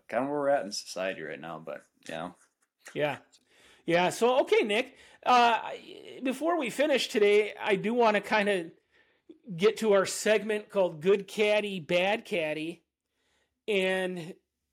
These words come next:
Speaker 2: r-, it's somewhat related here. They had to cut off alcohol sales at the Waste Management.
Speaker 1: Yeah, I heard that.
Speaker 2: And, uh,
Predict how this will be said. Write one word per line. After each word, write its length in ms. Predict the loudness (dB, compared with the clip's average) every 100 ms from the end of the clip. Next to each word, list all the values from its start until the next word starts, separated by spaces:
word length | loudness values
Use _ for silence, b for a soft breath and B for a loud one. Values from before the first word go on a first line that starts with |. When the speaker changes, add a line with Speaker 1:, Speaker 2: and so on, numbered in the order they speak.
| _ _ _ _ -10
Speaker 2:
r-, 280 | -8 -10 -18 _ _ _ -8
it's 180 | -8
somewhat 380 | -4 -2 2 2
related 500 | 2 0 0 0 -2
here. 520 | -6 -6 -6 -6 -10 _ _ _ b b _ _
They 200 | 0 2
had 120 | 4 0
to 40 |
cut 240 | 0 0
off 240 | 2 0 0
alcohol 520 | 0 0 0 -2 -4
sales 440 | -6 -6 -6 -6
at 240 | -6 -6 -2
the 300 | -2 -2 -4
Waste 340 | -4 -2 -2 -4
Management. 520 | -6 -6 -6 -6 -6
Speaker 1:
Yeah, 200 | -4 0
I 60 | 0
heard 180 | -4 -8
that. 200 | -8 -10 _ _
Speaker 2:
And, 460 | -4 0 0 0 0
uh, 480 | 0 2 0 -2